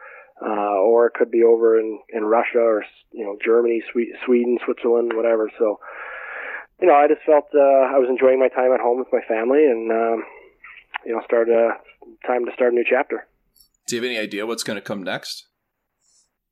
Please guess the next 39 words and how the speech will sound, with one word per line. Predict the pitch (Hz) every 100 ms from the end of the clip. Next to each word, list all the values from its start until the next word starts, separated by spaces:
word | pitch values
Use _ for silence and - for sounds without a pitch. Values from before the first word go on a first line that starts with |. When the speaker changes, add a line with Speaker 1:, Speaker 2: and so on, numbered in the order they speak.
| - - - - - - -
Speaker 1:
Uh, | 147 160 156 - -
not | 143 165 170
a | 143
hundred | 156 147
percent. | - 156 131
No, | 139 135
I, | 127 123 123 117 -
I, | 120
I | 107 123 120 -
definitely | 147 - 139
wanna | 127
stay | - 131
in | 123
the |
game. | 117 120 123 120
I, | 117 120
I |
liked, | 120 123 - _
uh, | 123 117 113 113 _ _ - _ _ _ -
you |
know, | 123
goalie | 107 127 123
coaching | 127 123 123 117
aspect, | 117 - 123 117 - - - -
um, | 107 107 107 104 - _ _ _ - - - _
goalie | 127 131
development. | 120 117 120 127 123
I | 117
really | 120 117
like | 117 120 -
too. | 123 139 113
I, | 113
I | 113
like | 117 -
working | 120 123
with | 120
the | 113
young | 110 117
guys, | 117 117